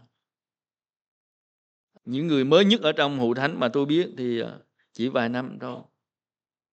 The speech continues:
Nhưng mà có những người đã có mặt ở trong hội thánh này là trên hai mươi năm rồi. Trên hai mươi năm. Tấm lòng, tâm trí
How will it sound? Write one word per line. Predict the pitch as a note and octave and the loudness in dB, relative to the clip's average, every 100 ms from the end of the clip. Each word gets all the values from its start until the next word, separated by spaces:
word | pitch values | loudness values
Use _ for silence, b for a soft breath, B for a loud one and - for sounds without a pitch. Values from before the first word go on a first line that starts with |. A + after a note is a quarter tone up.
| _ _ _ | _ _ _
Nhưng | A2+ C#3 D#3 | -6 -2 0
mà | C3+ | 0
có | D3+ | 0
những | F3 C#3 D#3+ | 2 0 2
người | C3+ B2 A#2 A#2 | 4 4 2 -4
đã | A#2 | -8
có | A#2+ E3 | 0 0
mặt | D#3+ B2 | 2 -2
ở | A#2+ | -4
trong | C#3 C3+ B2 | -2 -2 -2
hội | A2+ | -4
thánh | A2 B2+ D3 | -4 -6 -4
này | B2 A2 | -4 -4
là | A2+ A2+ _ _ _ _ _ _ _ _ _ _ _ - | -6 -12 _ _ _ _ _ _ _ _ _ _ _ 0
trên | C#3 | 0
hai | C3+ C3+ | 2 -2
mươi | C3+ C3 | -2 -4
năm | B2+ B2 | -4 -6
rồi. | A2+ A#2+ - _ _ _ _ _ _ _ _ _ _ _ _ _ _ - | -10 -14 -20 _ _ _ _ _ _ _ _ _ _ _ _ _ _ -8
Trên | B2 | -6
hai | B2 | -6
mươi | A#2 B2 | -8 -10
năm. | A#2+ B2 _ _ _ _ _ _ _ _ _ _ _ _ _ _ _ _ _ _ _ - | -12 -16 _ _ _ _ _ _ _ _ _ _ _ _ _ _ _ _ _ _ _ -4
Tấm | E3 | -2
lòng, | F3 C#3+ B2+ A#2 A#2 - _ _ _ _ _ _ _ _ _ _ _ | 4 4 2 -2 -8 -16 _ _ _ _ _ _ _ _ _ _ _
tâm | D3 D3+ D3+ | 0 0 0
trí | D#3+ E3+ F#3+ | -2 -4 -4